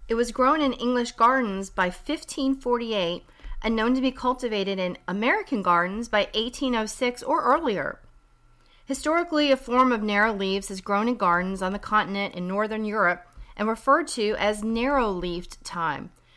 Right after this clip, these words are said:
The wider leaf of the form grown in Europe was called broadleaf thyme, English thyme. Whatever its origins, common thyme is highly variable.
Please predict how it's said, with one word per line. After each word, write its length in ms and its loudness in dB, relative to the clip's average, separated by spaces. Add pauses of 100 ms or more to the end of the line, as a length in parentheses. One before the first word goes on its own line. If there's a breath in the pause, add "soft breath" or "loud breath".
(220 soft breath)
The 100 -2
wider 320 6
leaf 380 0
of 140 0
the 100 -4
form 340 0
grown 300 -2
in 120 -2
Europe 480 2 (360)
was 140 -4
called 380 0
broadleaf 600 6
thyme, 480 0 (100)
English 360 -2
thyme. 400 -2 (400 soft breath)
Whatever 340 6
its 140 -2
origins, 680 4
common 400 4
thyme 380 4
is 120 -6
highly 580 0
variable. 760 -2